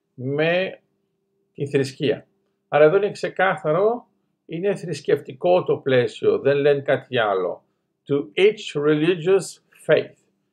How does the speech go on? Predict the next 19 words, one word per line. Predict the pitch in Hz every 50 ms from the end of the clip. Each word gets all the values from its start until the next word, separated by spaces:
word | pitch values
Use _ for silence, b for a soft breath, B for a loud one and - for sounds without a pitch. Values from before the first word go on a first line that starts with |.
| _ _ _ _ _ _ _ _ _ _ _ _
ε, | - 110 104 - - _ _
για | 117 113 117 110 110
να | 110 123
είμαστε | 127 131 131 123 127 - 135
ακριβείς. | 107 - - 120 107 - - - - - -
Άρα | - 180 185 170 - - -
στο | 135 - - 175
δεύτερο | 196 233 233 233 220 196 190 185 - - -
άρθρο | 165 165 180 185 - 208 208 220 233 240 226 208 151 151
μιλάμε | 156 165 160 165 180 190 190 190 196 190 185 170 - -
για, | 151 139 127 151 156 151 151 151 147 127 -
ε, | 120 120 117 113 110 110 110 - _ _ _ _ _ _ _
ουσιαστικά | - 139 143 139 135 - 156 147 139 - - 147 147 - 180 180 180 175 160 -
τα | 160 143 -
τοπικά | - 156 143 147 - 139 135 - - 180 175 160
συμβούλια. | 135 - - 135 113 101 104 120 135 151 165 190 208 226 240 240 - _ _ _ _ _ _ _ _ _ _ _ _ _ _ _ _ _ _ _ _ _ _ _ _ _ _ _ _ _ _ _ _ _ _ _
Ο | - 160 165
αριθμός | 160 156 160 147 156 170 175 185 196 202 196 - -
τους | - 156 139 127 - - -